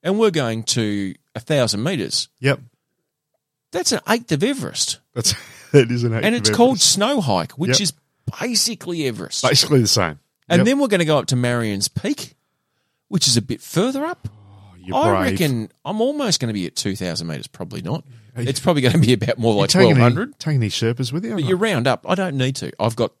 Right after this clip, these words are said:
Speaker 1: scouts. They'll carry
Speaker 2: Incredible.
Speaker 1: my shit.
Speaker 2: Yep.
Speaker 1: <laughs> I
Speaker 2: They'll carry,
Speaker 1: may
Speaker 2: they'll carry your oxygen.
Speaker 1: And I'm not even gonna need oxygen for it. <laughs>
Speaker 2: Do you know what, um, do you know what the leading cause of death is for those on,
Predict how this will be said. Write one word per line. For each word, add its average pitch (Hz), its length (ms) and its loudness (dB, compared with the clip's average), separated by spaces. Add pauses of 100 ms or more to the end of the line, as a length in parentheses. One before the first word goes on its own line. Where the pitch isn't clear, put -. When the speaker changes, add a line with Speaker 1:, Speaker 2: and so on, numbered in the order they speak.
(100)
Speaker 1:
scouts. - 500 -4 (520)
They'll 156 160 0
carry 113 280 2
Speaker 2:
Incredible. 104 80 -2
Speaker 1:
my 98 60 -2
shit. - 320 -4 (120)
Speaker 2:
Yep. 127 200 2 (220)
Speaker 1:
<laughs> - 200 -16
I 185 60 -4
Speaker 2:
They'll 165 220 2
carry, 208 220 4
Speaker 1:
may - 40 0
Speaker 2:
they'll 147 160 8
carry 123 300 6
your 107 120 6
oxygen. 131 600 4
Speaker 1:
And 170 120 0
I'm 220 120 -4
not 180 160 0
even 139 100 -2
gonna 127 160 0
need 120 160 0
oxygen 131 320 -2
for 110 240 0 (160)
it. 139 100 0
<laughs> 277 140 -2 (840)
Speaker 2:
Do - 80 0
you 403 80 6
know 359 100 8
what, 233 160 6
um, 208 300 4 (180)
do - 100 -12
you - 20 -2
know 240 60 0
what 220 80 0
the 175 80 0
leading 170 320 6
cause 160 260 4
of 120 140 -2
death 143 220 0
is 185 200 -6
for 147 100 -8
those 139 380 -6
on, 139 360 -6